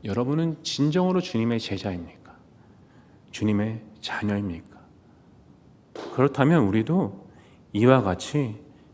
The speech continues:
예수님의 그 십자가의 평화를 이루는 자가 되어야 할 줄 믿습니다.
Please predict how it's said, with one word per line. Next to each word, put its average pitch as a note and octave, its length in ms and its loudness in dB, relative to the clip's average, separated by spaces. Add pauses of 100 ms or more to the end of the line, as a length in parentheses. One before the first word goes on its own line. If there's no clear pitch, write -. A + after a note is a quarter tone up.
(120)
예수님의 G#2+ 880 -4
그 - 160 -4
십자가의 C3+ 880 -2
평화를 A2 580 -4 (420)
이루는 A2+ 400 0
자가 F#2+ 320 -4
되어야 F2+ 220 -4
할 F#2+ 140 -6
줄 F#2+ 160 -6
믿습니다. F2+ 720 -6